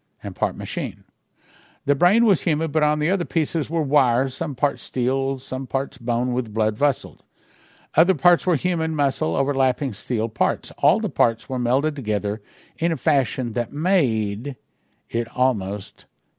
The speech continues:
to tell where human ended and machine began.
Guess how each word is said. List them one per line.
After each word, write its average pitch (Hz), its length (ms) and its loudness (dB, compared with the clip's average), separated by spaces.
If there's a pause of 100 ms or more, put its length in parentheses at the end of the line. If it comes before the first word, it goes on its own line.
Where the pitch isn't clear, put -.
to 104 100 -4
tell 117 400 0
where 107 260 2
human 104 440 -6
ended 123 500 -4 (560)
and 107 360 -2
machine 98 500 -6
began. 87 520 -8